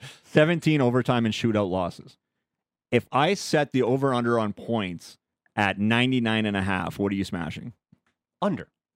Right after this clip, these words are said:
Speaker 1: I just
Speaker 2: You're gonna
Speaker 1: said
Speaker 2: go the under?
Speaker 1: Yeah, I just said they're missing the playoffs, so I don't think they're gonna be a hundred
Speaker 2: Because
Speaker 1: point team and then miss the playoffs.
Speaker 2: So knowing all that, knowing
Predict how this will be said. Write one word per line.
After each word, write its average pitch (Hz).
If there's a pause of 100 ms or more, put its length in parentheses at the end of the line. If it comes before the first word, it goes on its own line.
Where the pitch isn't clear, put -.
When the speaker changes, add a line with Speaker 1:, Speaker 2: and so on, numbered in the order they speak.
(180)
Speaker 1:
I 147
just 160
Speaker 2:
You're 147
gonna 226
Speaker 1:
said 160
Speaker 2:
go -
the 139
under? 214 (100)
Speaker 1:
Yeah, 214
I 170
just 214
said 370
they're 196
missing 190
the 135
playoffs, 151
so 180
I 170
don't 180
think 196
they're 185
gonna 175
be 170
a 147
hundred 175
Speaker 2:
Because 165
Speaker 1:
point 156
team 185
and 165
then 156
miss 165
the -
playoffs. 196
Speaker 2:
So 190
knowing 190
all 175
that, 151
knowing 139